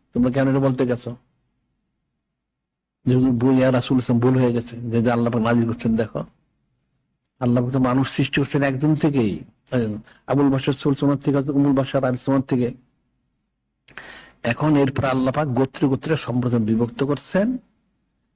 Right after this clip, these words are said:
এটা মূল বিষয় না। মূল বিষয় হচ্ছে যে আল্লাহ পাক ওনার সম্মানিত যিনি সবচেয়ে বেশি মুত্তাকি, তো উনি তো সবচেয়ে বড় মুত্তাকি, সুবহানাল্লাহ।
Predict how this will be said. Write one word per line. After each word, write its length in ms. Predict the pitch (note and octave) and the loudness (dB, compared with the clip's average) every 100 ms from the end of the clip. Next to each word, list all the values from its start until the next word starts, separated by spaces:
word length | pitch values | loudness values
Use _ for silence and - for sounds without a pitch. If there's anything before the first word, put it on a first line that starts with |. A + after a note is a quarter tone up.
| _ _ _ | _ _ _
এটা 200 | A#2+ C3+ | -2 2
মূল 220 | C3+ C#3 | 2 2
বিষয় 340 | B2+ A#2+ C#3 D#3+ | 2 -2 0 0
না। 160 | F#3+ | 2
মূল 220 | C#3+ C3 | 2 2
বিষয় 180 | A#2+ D3+ | 2 0
হচ্ছে 220 | D3 F3+ | 0 0
যে 60 | D3 | 2
আল্লাহ 220 | B2 C3 | 2 0
পাক 180 | C3 B2 | -2 -2
ওনার 180 | B2+ C3+ | 0 0
সম্মানিত 380 | - C#3 C#3 A#2+ | 0 2 2 2
যিনি 200 | B2+ D#3 | 2 2
সবচেয়ে 320 | C3+ - A#2+ | -2 -2 0
বেশি 120 | A#2+ | 2
মুত্তাকি, 540 | B2 A#2+ - G#2 G#2+ | 2 0 -2 -4 -4
তো 120 | G#2 C3+ | 0 2
উনি 140 | C#3+ | 2
তো 140 | C#3+ | 0
সবচেয়ে 420 | C3 C#3 - D#3 B2+ | -2 -6 -4 0 2
বড় 100 | B2 | 2
মুত্তাকি, 480 | B2 B2 - G#2+ | 2 0 -2 -2
সুবহানাল্লাহ। 440 | G#2+ A2 G2+ G2+ | -2 -4 -2 -4